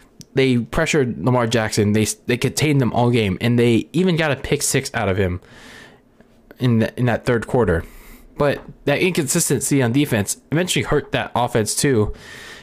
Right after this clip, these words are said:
in the A F C title game against the Chiefs, and they eventually went to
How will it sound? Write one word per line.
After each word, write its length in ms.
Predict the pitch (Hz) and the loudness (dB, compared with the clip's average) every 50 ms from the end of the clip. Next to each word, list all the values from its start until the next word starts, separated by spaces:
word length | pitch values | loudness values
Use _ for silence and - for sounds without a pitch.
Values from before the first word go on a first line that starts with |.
| - _ - | -14 _ -2
in 360 | 131 127 123 120 117 117 117 | 0 2 4 4 4 4 4
the 160 | 117 - - 135 | 2 2 2 0
A 80 | 143 139 | 0 2
F 60 | - | 2
C 80 | - 120 | 0 0
title 260 | - 143 135 131 120 | 0 0 0 0 2
game 320 | 113 113 104 101 101 - - - | 2 2 2 2 0 -2 -2 -2
against 520 | 110 107 110 107 107 - - - - - | 0 0 2 2 0 0 -2 -4 -4 -4
the 60 | 143 | -4
Chiefs, 540 | 143 - - 139 110 - - - - - - - - - - - - - - - - | -2 0 0 0 0 0 -4 -6 -8 -8 -8 -12 -14 -14 -14 -18 -18 -20 -18 -10 -4
and 360 | 101 104 104 104 101 101 95 - - - | -2 0 0 0 0 -2 -4 -6 -4 -2
they 200 | 107 110 110 107 | 0 2 2 0
eventually 440 | 101 104 87 110 - - 117 113 | 0 -2 -4 -4 -2 0 0 2
went 240 | 107 110 110 - - - | 2 2 0 0 -2 -4
to 500 | - - 110 101 101 101 101 101 101 | 0 2 2 4 4 4 2 0 -2